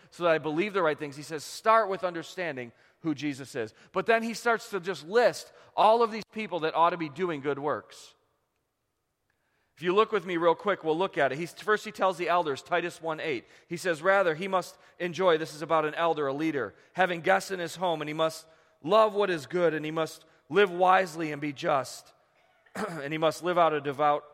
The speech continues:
and disciplined life." He speaks to rebellious, useless deceivers.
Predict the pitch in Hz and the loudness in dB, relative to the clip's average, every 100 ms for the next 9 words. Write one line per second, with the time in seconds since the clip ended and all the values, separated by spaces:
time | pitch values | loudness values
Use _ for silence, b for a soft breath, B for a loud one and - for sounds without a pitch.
0 | - 131 123 131 120 131 117 117 104 101 | -16 -10 -10 -10 -10 -10 -6 -4 -6 -8
1 | _ _ _ _ _ _ _ _ - 165 | _ _ _ _ _ _ _ _ -10 -8
2 | - 214 - 185 165 170 185 196 160 - | -6 -8 -6 -4 0 2 4 4 2 -2
3 | - - _ _ _ _ _ _ 160 196 | -10 -20 _ _ _ _ _ _ -6 -6
4 | - 185 - 147 - 170 143 107 - | -4 -8 -8 -12 -6 -4 -2 -4 -6